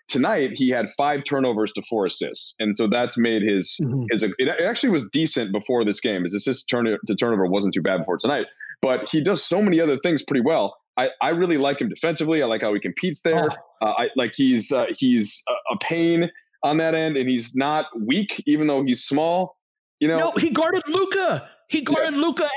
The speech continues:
Speaker 1: And
Speaker 2: the
Speaker 1: Kawhi.
Speaker 2: primary responsibility, and Kawhi.
Speaker 1: Yeah,
Speaker 2: But,
Speaker 1: yeah.
Speaker 2: but no, but, like, he was assigned to Luka. Yeah, I loved his one-on-one battles with Kawhi, right? 'Cause he's like, "I'm not backing down from anybody," but he
Speaker 1: Yeah.
Speaker 2: was assigned to Luka like he was Avery Bradley.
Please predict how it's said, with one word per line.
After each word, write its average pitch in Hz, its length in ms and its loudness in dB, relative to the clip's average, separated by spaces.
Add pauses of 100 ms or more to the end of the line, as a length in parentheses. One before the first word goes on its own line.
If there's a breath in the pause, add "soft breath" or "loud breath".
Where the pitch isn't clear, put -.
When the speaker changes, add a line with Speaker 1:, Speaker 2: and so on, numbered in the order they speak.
Speaker 1:
And 294 80 4
Speaker 2:
the 285 60 2
Speaker 1:
Kawhi. 196 160 2
Speaker 2:
primary 262 400 0
responsibility, 254 880 -2
and 330 200 -4
Kawhi. 285 460 0
Speaker 1:
Yeah, - 180 0 (140)
Speaker 2:
But, - 220 0
Speaker 1:
yeah. - 120 -10
Speaker 2:
but 277 120 0
no, 311 180 2
but, 220 160 0
like, 226 160 -4
he 330 140 0
was 240 180 2
assigned 180 640 0
to 123 80 -2
Luka. 175 420 0 (200 loud breath)
Yeah, 170 160 -2
I 170 100 -2
loved 190 240 0
his 175 180 0 (120)
one-on-one 156 580 0
battles 139 340 0
with 131 140 -4
Kawhi, 135 420 -2
right? 131 200 -2
'Cause 127 160 -6
he's 135 160 0
like, 117 200 -4 (160 loud breath)
"I'm 165 120 -2
not 185 160 -2
backing 175 300 -2
down 143 200 0
from 147 300 -2
anybody," 143 400 0
but 143 200 -2
he - 200 0
Speaker 1:
Yeah. 214 140 4
Speaker 2:
was 233 200 2
assigned 220 560 0
to 214 60 4
Luka 202 340 2
like 151 220 0
he 185 100 0
was 165 180 2
Avery 151 280 2
Bradley. 175 600 -4